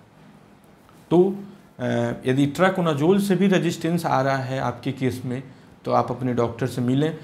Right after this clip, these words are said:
पहले तो वो जानने की कोशिश करेगा कि कौन सा कारण है जिसकी वजह से आपके केस में रिस्पॉन्स नहीं आ पाएगा। यदि ट्रू रेजिस्टेंस हुआ इट्राकोनाजोल की तो उस कंडीशन में एक हायर एंटीफंगल है जिसका नाम मैं नहीं जिक्र करूँगा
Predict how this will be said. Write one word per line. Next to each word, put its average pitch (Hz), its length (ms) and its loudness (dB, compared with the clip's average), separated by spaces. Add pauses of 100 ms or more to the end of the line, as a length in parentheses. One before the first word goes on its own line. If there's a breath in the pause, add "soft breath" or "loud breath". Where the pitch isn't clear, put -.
(200 loud breath)
पहले 113 240 -2
तो 123 140 -4
वो 135 200 0
जानने 123 360 0
की 165 80 -8
कोशिश 151 300 -4
करेगा 139 420 -2
कि 139 160 -8
कौन 139 340 -2
सा 151 140 -2
कारण 139 460 2
है 135 260 -4
जिसकी 127 280 -6
वजह 123 220 -2
से 127 140 -6
आपके 120 360 -6
केस 127 220 -6
में 160 140 -2 (340 loud breath)
रिस्पॉन्स 127 500 -2
नहीं 123 240 0
आ 127 100 0
पाएगा। 127 420 -4 (420 loud breath)
यदि 131 200 0
ट्रू 220 440 2
रेजिस्टेंस 151 680 0
हुआ 147 140 2
इट्राकोनाजोल 131 800 -2
की 135 200 -6 (560)
तो 156 100 2 (280)
उस 156 140 -4
कंडीशन 147 440 2
में 160 140 0
एक 160 400 -2
हायर 151 440 2
एंटीफंगल 139 640 -2
है 135 80 -2
जिसका 131 280 -4
नाम 131 260 2
मैं 139 200 0
नहीं 127 280 2
जिक्र 147 300 -2
करूँगा 120 420 -2